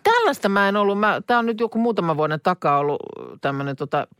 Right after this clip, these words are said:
Ilta-Sanomien juttu siitä, että mitä on asioita, niin tällaisia K kahdeksantoista asioita, joita et ole a-, ajatellutkaan, niin liian kalliit farkut on tässä listassa. Että tota niin, äh, et kuulemma niin kun,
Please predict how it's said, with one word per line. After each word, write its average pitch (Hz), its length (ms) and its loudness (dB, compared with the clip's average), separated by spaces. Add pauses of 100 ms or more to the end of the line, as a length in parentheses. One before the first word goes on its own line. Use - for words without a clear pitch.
Ilta-Sanomien 147 680 -2
juttu 156 260 -6
siitä, 139 360 -4
että 139 120 -6
mitä 147 220 -2
on 143 80 -4
asioita, 131 440 -4
niin 135 200 -6
tällaisia 147 240 -4
K 170 280 0
kahdeksantoista 147 720 -6
asioita, 131 400 -4
joita 135 200 -4
et 170 120 -10
ole - 120 -4
a-, 196 160 2 (120)
ajatellutkaan, 147 840 -2
niin 151 140 -4 (840)
liian 262 500 0
kalliit 175 500 0
farkut 151 800 -2 (420)
on 135 180 -6
tässä 143 340 -4
listassa. - 600 -10 (1400)
Että 226 280 2
tota 160 280 2
niin, 156 200 2
äh, - 1300 -14 (560)
et 196 100 0
kuulemma 226 360 2
niin 185 140 -2
kun, 175 300 0